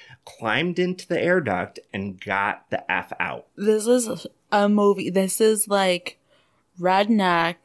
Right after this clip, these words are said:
Speaker 2: Ocean's Eleven, but not stealing things,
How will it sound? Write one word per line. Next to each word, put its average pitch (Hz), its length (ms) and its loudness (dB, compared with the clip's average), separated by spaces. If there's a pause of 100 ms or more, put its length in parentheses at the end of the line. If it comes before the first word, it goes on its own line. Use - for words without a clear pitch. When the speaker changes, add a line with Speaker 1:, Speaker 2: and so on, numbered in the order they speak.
(720)
Speaker 2:
Ocean's 185 500 0
Eleven, 160 640 0 (500)
but 165 420 0 (300)
not 196 380 0
stealing 185 500 -2
things, 170 600 -8